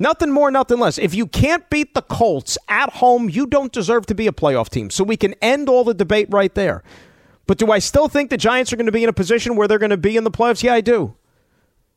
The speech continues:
'Cause I believe in this coaching staff. I believe what they're selling, and I believe what this team has done up until this point.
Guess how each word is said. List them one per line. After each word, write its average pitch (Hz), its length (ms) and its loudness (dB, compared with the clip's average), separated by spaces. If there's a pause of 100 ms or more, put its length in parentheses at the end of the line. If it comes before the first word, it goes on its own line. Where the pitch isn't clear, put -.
'Cause 180 100 2
I 196 80 2
believe 190 380 2
in 240 80 0
this 226 160 0
coaching 208 400 -2
staff. - 500 -6 (800)
I 175 80 2
believe 196 560 0
what 254 100 -2
they're 226 100 -2
selling, 220 540 0 (420)
and 196 120 0
I 190 40 2
believe 208 320 0
what 240 120 -4
this 220 160 -2
team 220 200 0
has 180 140 -4
done 202 220 0
up 190 100 -2
until 175 220 -4
this 180 180 -4
point. 151 320 -6